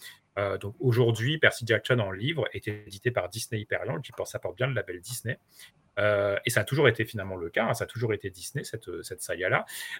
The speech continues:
Euh, mais, euh, c'est Twentieth Century Fox, comme, euh, comme Fred l'a dit, qui l'a,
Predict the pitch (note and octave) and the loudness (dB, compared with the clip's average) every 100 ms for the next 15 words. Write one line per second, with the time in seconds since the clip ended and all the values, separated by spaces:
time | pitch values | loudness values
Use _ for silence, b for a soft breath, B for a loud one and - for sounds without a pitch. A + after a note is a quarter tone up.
0 | - A2 G#2+ G#2+ G#2+ - B2 D3 E3 A2+ | 0 4 4 4 2 6 12 12 10 4
1 | G2+ G2 - G2 B2+ A#2 A#2+ A#2 A2+ G#2+ | 0 0 -2 0 2 2 2 2 0 0
2 | - C3+ - G2 F2+ E2+ D#2+ F2+ F#2+ A2+ | 2 0 0 -2 -2 -6 -6 -8 -6 -4
3 | G#2 F#2+ F#2 D3 D#3+ - | -4 -6 -4 -6 -6 -6